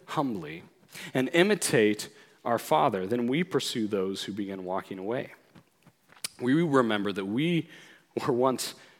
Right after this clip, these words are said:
sheep that Jesus pursued. We remember that the care that Jesus has given us, and we see our brothers and sisters through the same lens.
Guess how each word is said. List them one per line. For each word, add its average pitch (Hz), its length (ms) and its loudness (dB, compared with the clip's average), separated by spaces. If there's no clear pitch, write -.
sheep - 420 -2
that 107 140 -2
Jesus 107 640 -6
pursued. 80 600 -10
We 135 200 6
remember 120 640 2
that 113 340 2
the 120 80 -2
care 135 460 2
that 98 140 -4
Jesus 107 380 -4
has 98 80 -12
given 104 280 -4
us, 110 280 -4
and 110 180 -6
we 107 100 -4
see 165 480 -2
our 127 140 0
brothers 127 400 2
and 110 100 -8
sisters - 460 -8
through 104 200 -10
the 87 60 -14
same 80 340 -12
lens. - 440 -16